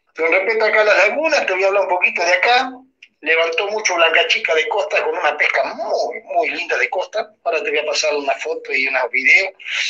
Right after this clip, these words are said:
que tengo que estuvieron mis sobrinos. La verdad que hicieron un pescón.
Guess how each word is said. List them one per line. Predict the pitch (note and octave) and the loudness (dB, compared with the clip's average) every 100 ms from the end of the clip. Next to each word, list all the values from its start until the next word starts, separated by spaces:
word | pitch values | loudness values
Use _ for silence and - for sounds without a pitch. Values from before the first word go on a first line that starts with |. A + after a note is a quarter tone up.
| - - - - | -6 -8 -10 -8
que | - | -2
tengo | D#3 - C#3 | 0 0 0
que | - | -2
estuvieron | - C#3+ C#3+ B2+ | -2 0 0 2
mis | - | 0
sobrinos. | - - B3 A3+ - - | 0 2 2 0 -4 -4
La | C3+ | -2
verdad | C3 E3 | 0 0
que | - | 0
hicieron | D3+ D#3 D3+ | 0 0 -2
un | F#3 A3 | -4 -4
pescón. | - - - - A2+ | 0 0 0 -6 -8